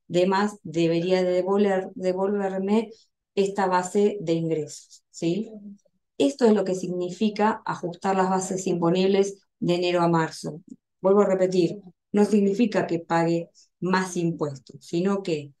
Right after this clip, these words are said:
mi torta la tengo que repartir de manera diferente. Quien pagó de más, le tengo que devolver, y quien pagó de menos, va a tener que pagar de más.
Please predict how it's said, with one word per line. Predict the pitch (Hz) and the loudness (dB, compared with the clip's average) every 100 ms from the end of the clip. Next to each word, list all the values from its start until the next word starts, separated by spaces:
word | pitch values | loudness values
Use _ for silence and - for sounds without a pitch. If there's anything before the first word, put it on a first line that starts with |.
| _ _ _ _ _ _ _ _ - | _ _ _ _ _ _ _ _ -4
mi | 165 165 | -2 4
torta | 240 226 220 214 214 240 247 | 8 8 6 4 4 4 2
la | 175 170 170 | 0 0 2
tengo | 185 190 170 | 0 0 0
que | 165 | -2
repartir | 160 160 165 170 185 208 233 | -2 -2 0 -2 0 4 6
de | 240 202 | 6 2
manera | 180 170 185 175 | 2 0 0 0
diferente. | 170 - 160 151 143 139 143 - | -2 -4 -6 -6 -8 -10 -10 -4
Quien | 165 160 | -2 -2
pagó | 156 165 190 220 247 - | -2 0 6 6 6 2
de | 180 | -2
más, | 180 233 302 311 - | 2 4 2 -2 -8
le | 180 170 | -2 2
tengo | 175 180 170 | 2 0 2
que | 180 | 4
devolver, | 180 180 226 285 339 403 _ _ _ | 4 4 6 4 2 -2 _ _ _
y | - 190 | -8 -4
quien | 190 185 | 0 0
pagó | 185 190 | 2 4
de | 226 247 | 4 6
menos, | 262 262 294 285 185 | 4 2 0 -2 -2
va | 190 | 0
a | |
tener | 185 180 170 | 0 -2 -4
que | 165 | -4
pagar | 160 160 160 | -2 -2 -2
de | 156 | -4
más. | 151 139 - - | -6 -10 -16 -16